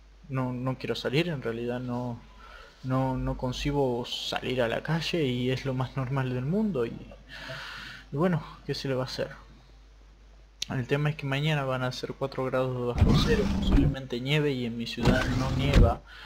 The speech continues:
Es algo bastante extraño en Argentina que nieve y bueno, posiblemente la pase muy mal. Mañana creo que tengo que hacer cosas afuera y, y no sé,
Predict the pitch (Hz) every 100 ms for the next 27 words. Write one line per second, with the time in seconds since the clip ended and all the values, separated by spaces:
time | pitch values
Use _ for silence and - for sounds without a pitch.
0 | - - - 123 127 123 127 120 113 113
1 | - 127 123 123 120 113 110 - - -
2 | - 127 135 160 160 131 117 113 113 113
3 | 117 120 127 127 120 120 117 127 147 143
4 | 123 170 - - - - - - - -
5 | 127 123 117 139 170 131 120 - - -
6 | - - 147 160 165 160 160 143 143 -
7 | 139 143 143 143 135 131 135 - - -
8 | 120 131 143 139 131 120 113 113 - -
9 | - - - - - 139 139 123 135 131
10 | 123 - 127 - 135 135 127 117 - 135
11 | 139 135 123 - - - - - - -
12 | - - - - - - - - - 127
13 | 120 117 -